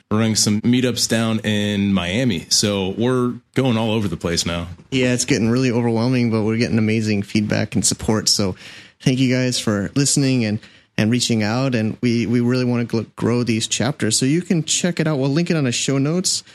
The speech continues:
Speaker 2: But it's a new subdomain, experts dot global from asia dot com slash chapters. And you can see the few cities that we have now. And we're in talks with many more already.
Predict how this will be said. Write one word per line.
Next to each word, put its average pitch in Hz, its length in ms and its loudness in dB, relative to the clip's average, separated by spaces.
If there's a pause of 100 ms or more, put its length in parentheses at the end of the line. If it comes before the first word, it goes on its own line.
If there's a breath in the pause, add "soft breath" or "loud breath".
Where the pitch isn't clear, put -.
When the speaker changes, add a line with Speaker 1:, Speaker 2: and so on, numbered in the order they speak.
(320 loud breath)
Speaker 2:
But 127 160 2
it's 135 180 0
a 135 60 2
new 156 240 2
subdomain, 127 680 0
experts - 760 -2
dot - 360 -2
global 131 400 0
from 113 300 0
asia 120 340 0
dot 107 220 -2
com 117 340 0
slash 110 460 0
chapters. 120 760 0
And 113 80 2
you 110 60 0
can 117 100 0
see 123 200 2
the 117 100 0
few 113 220 0
cities 113 400 0
that 95 100 0
we 101 80 0
have 104 240 0
now. 117 300 2
And 117 180 0 (300 loud breath)
we're 113 100 2
in 110 80 0
talks 120 300 -2
with 113 160 -2
many 117 260 2
more 113 340 0
already. 110 520 -2